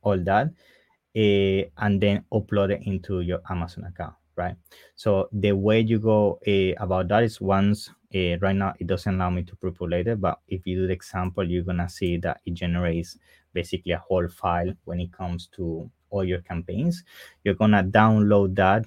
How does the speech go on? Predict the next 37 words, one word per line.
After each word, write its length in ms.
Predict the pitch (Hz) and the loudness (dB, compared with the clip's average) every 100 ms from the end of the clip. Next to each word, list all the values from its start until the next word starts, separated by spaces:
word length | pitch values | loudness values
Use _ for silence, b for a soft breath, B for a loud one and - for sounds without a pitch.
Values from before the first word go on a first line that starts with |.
| _ - | _ -6
and 180 | 101 92 | -2 -2
you're 120 | 92 | -4
simply 460 | - - 135 127 110 | -6 -2 -2 0 0
gonna 280 | 113 104 - | 0 0 -4
upload 340 | 101 98 92 87 | -6 -2 -2 0
that 260 | 95 90 - - | -2 -2 -6 -8
within 300 | 95 87 92 | -8 -8 -8
your 120 | 87 | -8
Seller 280 | 87 101 87 | -8 -8 -8
Central 400 | - 95 - 110 | -8 -10 -6 -4
account 360 | 107 117 127 143 B B B 104 | -2 0 0 -2 B B B -2
by 140 | 98 | 0
going 500 | 90 98 95 92 87 - 101 | 2 2 2 0 -4 -8 -6
to, 340 | 92 87 80 _ | -4 -2 -4 _
eh, 200 | 98 90 80 | -2 -2 -2
the 140 | 82 - _ | -8 -12 _
sponsor 480 | - - 104 120 107 | -12 -4 -2 0 0
campaign 400 | 113 110 113 110 | 0 0 -2 0
section 440 | 117 107 - 120 | -2 -2 -4 -10
and 180 | 101 87 | -4 -4
the 40 | 87 | -2
bulk 340 | 90 92 - | -2 -2 -4
operation 500 | 87 - 82 - 90 | -8 -4 -4 -6 -14
section. 340 | - 78 85 90 - | -14 -16 -14 -16 -14
You're 140 | - | -6
gonna 180 | 92 90 | -4 -4
upload 240 | 95 104 | 0 0
them, 200 | 131 151 - - | 2 0 -6 -8
and 100 | - | -4
you're 80 | 170 | -2
gonna 180 | 90 87 | -2 -4
see 160 | - - | -10 -6
all 180 | 92 | -4
those 180 | 90 87 | -4 -8
campaigns 460 | - 87 - 95 92 | -8 -6 -2 -2 -4
going 320 | - 90 85 | -4 -4 0
live 240 | 85 85 | -2 -2